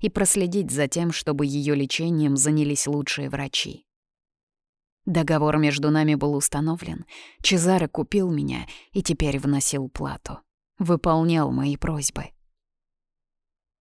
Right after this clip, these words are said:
Дослушать его разговор я не смогла. Как только оделась, Саймон подошел к двери и открыл ее. Продолжая что-то говорить своему собеседнику,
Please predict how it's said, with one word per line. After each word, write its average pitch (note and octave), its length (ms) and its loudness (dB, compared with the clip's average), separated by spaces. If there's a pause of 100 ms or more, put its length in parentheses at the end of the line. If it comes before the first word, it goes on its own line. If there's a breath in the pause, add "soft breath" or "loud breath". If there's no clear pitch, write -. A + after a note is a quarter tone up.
(480)
Дослушать E3 680 0
его C#3+ 220 2
разговор C#3+ 460 -2
я C#3+ 180 -4
не C#3+ 160 0
смогла. C#3 560 -4 (500)
Как - 160 -2
только F#3+ 360 2
оделась, D#3+ 460 0 (200 loud breath)
Саймон F3+ 420 4
подошел D#3 480 0
к D3+ 80 -2
двери D3+ 400 2
и D3 60 2
открыл F3 420 -2
ее. D3 400 -8 (460)
Продолжая D3 600 2
что-то C#3+ 320 -2
говорить C#3+ 400 0
своему C#3+ 360 0
собеседнику, C#3+ 840 -2